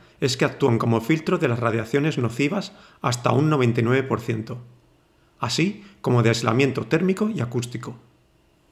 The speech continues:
Cada acceso dispone de aproximadamente treinta y cinco metros cuadrados en su superficie. Si extrapolamos el concepto de esta iniciativa a ciento cincuenta estaciones de la red de metro, esto equivaldría a más de cinco mil metros cuadrados.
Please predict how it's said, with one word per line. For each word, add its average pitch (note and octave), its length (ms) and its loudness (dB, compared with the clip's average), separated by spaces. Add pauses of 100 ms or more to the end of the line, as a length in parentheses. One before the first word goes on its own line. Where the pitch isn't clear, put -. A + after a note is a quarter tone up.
(1200)
Cada C3 180 0
acceso E3 360 -2
dispone E3 380 0
de B2+ 80 0
aproximadamente D3 960 -2 (200)
treinta B2+ 260 2
y - 20 -4
cinco - 240 2
metros D#3+ 300 2
cuadrados C#3+ 540 0 (120)
en C3+ 100 -2
su B2 120 -2
superficie. A#2+ 720 -4 (1000)
Si - 140 0
extrapolamos D3 840 0 (100)
el D3+ 140 -2
concepto E3 440 0
de B2+ 100 -2
esta C3 140 -4
iniciativa D3+ 720 -2
a B2 80 -6
ciento E3 240 -2
cincuenta D3+ 420 0
estaciones A2+ 520 -2
de A2+ 80 2
la A2 140 0
red D#3+ 120 0
de A#2+ 140 2
metro, D3+ 380 -2 (760)
esto D3 220 0
equivaldría C3+ 560 4
a A#2+ 60 -2
más D#3+ 160 0
de F3+ 80 2
cinco C#3+ 260 -2
mil B2 160 4
metros B2 320 0
cuadrados. A2 580 -2